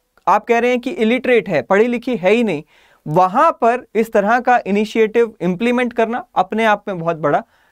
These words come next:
यहां पर अचीवमेंट बन जाता है। Now, जब ये इनिशिएटिव इंप्लीमेंट नहीं हुआ था, यानी कि हम बात कर रहे हैं जनवरी दो हज़ार बाईस से पहले की,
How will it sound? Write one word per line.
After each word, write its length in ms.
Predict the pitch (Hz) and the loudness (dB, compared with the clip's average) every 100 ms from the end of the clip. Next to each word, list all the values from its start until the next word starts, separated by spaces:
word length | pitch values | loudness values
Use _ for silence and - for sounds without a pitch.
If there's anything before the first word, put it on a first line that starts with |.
| _ | _
यहां 200 | 170 165 | 0 0
पर 140 | 165 185 | 0 -2
अचीवमेंट 400 | 165 180 175 160 | -2 -2 -2 -2
बन 160 | 156 | -4
जाता 240 | 127 113 123 | -4 -6 -10
है। 120 | 131 _ _ _ | -12 _ _ _
Now, 120 | 185 - _ _ _ _ _ _ _ _ - | -2 -2 _ _ _ _ _ _ _ _ -2
जब 180 | 269 320 | 0 2
ये 260 | 339 311 277 | 2 2 2
इनिशिएटिव 520 | 254 277 277 269 262 | 2 0 0 0 0
इंप्लीमेंट 480 | 240 220 247 262 196 | 0 0 -2 -2 -2
नहीं 280 | 170 190 247 | -2 0 2
हुआ 200 | 185 165 | 2 0
था, 120 | 208 | -2
यानी 200 | 196 202 | -2 -2
कि 120 | 214 | -4
हम 200 | 208 185 | -4 0
बात 280 | 156 170 - | 0 0 0
कर 120 | 208 | -4
रहे 140 | 202 202 | -4 -4
हैं 220 | 208 160 | -4 -2
जनवरी 440 | 170 185 202 233 | -2 0 0 0
दो 140 | 180 185 | 0 0
हज़ार 280 | 180 202 | 0 0
बाईस 400 | 151 156 165 190 | 2 0 0 -2
से 180 | - 220 | -2 -2
पहले 500 | 214 - 160 185 247 | -2 -4 -4 0 0
की, 260 | 247 151 | -2 -8